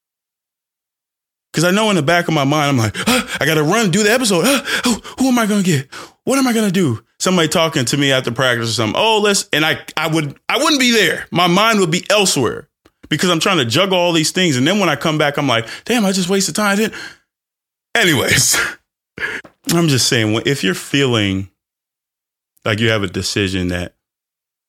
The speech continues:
you need to make, I think you should break it down in the categories I discussed. Is this a fear-based decision? If yes, you need to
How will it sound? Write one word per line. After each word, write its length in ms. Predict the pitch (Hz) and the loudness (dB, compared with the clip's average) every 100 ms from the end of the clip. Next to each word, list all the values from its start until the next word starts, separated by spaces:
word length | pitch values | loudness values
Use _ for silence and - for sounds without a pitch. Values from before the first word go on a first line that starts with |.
| _ _ _ _ _ - | _ _ _ _ _ -4
you 120 | 104 | 0
need 240 | 104 107 | 2 0
to 100 | 98 | 0
make, 300 | 95 95 90 | 0 0 0
I 80 | 98 | -2
think 260 | - 110 - | -2 -4 -4
you 60 | |
should 220 | - 101 - | -6 -6 -4
break 260 | 92 92 | -4 -2
it 120 | 92 | -6
down 460 | - 90 90 87 92 _ _ _ _ _ _ _ _ _ _ _ _ _ _ _ _ _ _ _ _ _ _ _ - | -4 -4 -4 -6 -10 _ _ _ _ _ _ _ _ _ _ _ _ _ _ _ _ _ _ _ _ _ _ _ -6
in 80 | 110 | -4
the 80 | 98 | 0
categories 640 | 104 95 92 92 90 90 | 0 0 0 -2 -4 -2
I 100 | 90 | -4
discussed. 580 | 90 - - 87 85 - | -4 -8 -6 -6 -6 -4
Is 200 | 131 135 | -2 0
this 200 | 123 104 | -2 -2
a 80 | 95 | -4
fear-based 1300 | - - 101 92 92 92 _ _ - 92 92 90 - | -6 -4 -2 0 -2 -6 _ _ -6 -2 -2 -6 -10
decision? 600 | 90 - 92 87 - 95 _ _ _ _ _ _ _ _ _ _ _ _ _ _ _ _ _ _ _ - | -8 -4 -4 -6 -10 -14 _ _ _ _ _ _ _ _ _ _ _ _ _ _ _ _ _ _ _ -2
If 240 | 139 165 123 | 0 0 0
yes, 640 | 139 107 92 - - - _ _ _ _ _ _ _ _ _ - | 2 2 0 -4 -8 -12 _ _ _ _ _ _ _ _ _ -6
you 80 | 110 | 0
need 160 | 123 113 | 0 0
to 300 | 98 90 | -2 -4